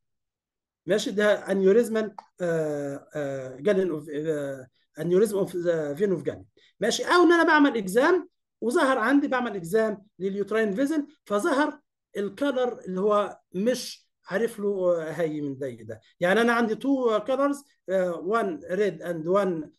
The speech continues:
آه، blue، لا، بظ-، بدا يظهر عندي موزايك كلر. This is called aliasing، اللي هو mosaic appearance of the color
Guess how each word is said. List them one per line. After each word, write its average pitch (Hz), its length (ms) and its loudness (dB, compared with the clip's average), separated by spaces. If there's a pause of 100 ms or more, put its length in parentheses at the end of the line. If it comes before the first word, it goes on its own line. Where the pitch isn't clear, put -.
(140)
آه، 139 640 -8
blue، 294 480 2
لا، 233 140 2
بظ-، 233 640 -2 (160)
بدا 247 240 2
يظهر 226 220 0
عندي 226 320 -4 (200)
موزايك 202 520 2
كلر. 143 260 -4 (240)
This 277 120 4
is 190 180 -8
called 214 380 2 (280)
aliasing، 156 440 -6 (440)
اللي 147 120 -8
هو 180 260 0 (240)
mosaic 190 440 2
appearance 156 440 -4
of 147 140 -12
the 143 120 -10
color 190 300 -2